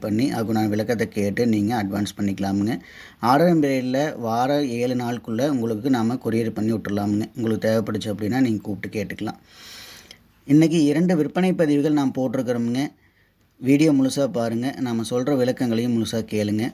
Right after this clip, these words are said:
முதல்ல நீங்க பார்த்துட்டு இருக்கிறது நான்காம் ஈத்துங்க. நல்ல பெருங்கூட்டான, நீளம் உயரத்துல, நல்ல சைஸ்ல இருக்கக்கூடிய எருமைங்க. கொம்பு கிளிக்கொம்புன்னு சொல்லுவாங்க இல்லைங்க.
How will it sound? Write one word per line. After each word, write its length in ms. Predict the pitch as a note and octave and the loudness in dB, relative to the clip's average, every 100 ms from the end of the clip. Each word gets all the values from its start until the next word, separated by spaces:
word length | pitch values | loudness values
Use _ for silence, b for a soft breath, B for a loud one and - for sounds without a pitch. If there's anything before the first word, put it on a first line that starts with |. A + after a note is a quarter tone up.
| - | -4
முதல்ல 260 | A#2 C3+ E3+ | 0 2 4
நீங்க 240 | E3 D3 C3 | 4 2 0
பார்த்துட்டு 420 | A#2+ A#2+ B2+ C3+ A2+ | -4 -4 -4 -6 -6
இருக்கிறது 360 | A2+ A2+ G#2+ C#3+ - _ - | -4 -4 -2 -6 -8 _ -8
நான்காம் 600 | A#2 A#2 C#3+ F3 E3+ D#3 | 0 4 6 6 4 4
ஈத்துங்க. 420 | C#3 - C3 B2+ C#3+ - b b b - | 0 -2 -2 -2 -4 -10 b b b -6
நல்ல 280 | B2 D3+ E3+ | 0 2 2
பெருங்கூட்டான, 760 | C3+ C3 D3 D3+ B2+ C3 B2 B2+ C3+ - _ _ _ _ _ _ _ | 2 4 4 4 2 0 0 0 -2 -4 _ _ _ _ _ _ _
நீளம் 480 | C3+ C3 D3+ E3 E3 | 4 6 6 6 4
உயரத்துல, 680 | C#3+ C#3+ C3+ C3+ B2+ B2+ C#3+ | 2 0 0 -2 -2 -2 -2
நல்ல 360 | A#2+ A2+ C3+ D#3+ | -2 -2 0 0
சைஸ்ல 480 | B2+ C3 C#3 C#3 C3+ B2 | 0 0 2 2 2 2
இருக்கக்கூடிய 640 | B2 B2 C#3+ C#3 A#2 A#2 A#2 C3+ A#2 A2+ | -4 -4 -4 -2 -2 -2 2 0 0 2
எருமைங்க. 500 | A#2+ C3+ C#3 B2 C3+ - - | 4 6 4 2 -2 -4 -2
கொம்பு 360 | C3 D#3 E3 F3+ | 0 4 4 4
கிளிக்கொம்புன்னு 640 | C#3+ D3 D3 D3+ D3 D3 C#3+ | 2 2 2 4 6 4 2
சொல்லுவாங்க 400 | B2 B2 B2 B2 | 0 0 -2 -2
இல்லைங்க. 220 | A#2+ | -2